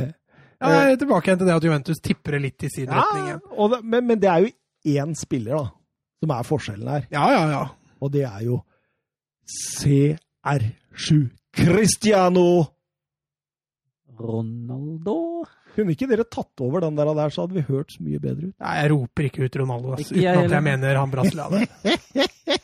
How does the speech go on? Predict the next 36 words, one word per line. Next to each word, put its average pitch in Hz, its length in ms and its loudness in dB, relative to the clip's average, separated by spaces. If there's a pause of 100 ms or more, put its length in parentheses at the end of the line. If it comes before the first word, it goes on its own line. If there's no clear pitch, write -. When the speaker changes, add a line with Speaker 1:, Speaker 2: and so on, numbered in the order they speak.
(880)
Speaker 1:
Nei, 233 580 0
nei, 180 80 2
vet 175 180 0
du 190 60 2
hva, 196 60 4
jeg 196 100 2
er 190 80 2
helt 170 140 0
enig. 156 240 0
Han 170 260 0
er 156 260 0
tungen 143 320 -4
på 156 160 -4 (120)
vektskåla, 139 560 -2
og, 135 180 0
eh, 131 400 -4
hadde 151 100 -6
det 151 60 -6
ikke 165 80 4
Speaker 2:
Gang 185 100 2
Speaker 1:
vært 214 120 -4
Speaker 2:
på - 40 -6
Speaker 1:
for 214 140 2
Speaker 2:
gang 160 220 2
på 180 180 0
gang 139 240 2
på 170 160 -2
gang 139 240 0
på 143 80 -2
Speaker 3:
Har 185 80 4
vi, 185 60 4
Speaker 2:
gang. 208 160 4
Speaker 3:
har 180 100 0
vi 170 80 -2
scoret 151 340 0
på 165 120 0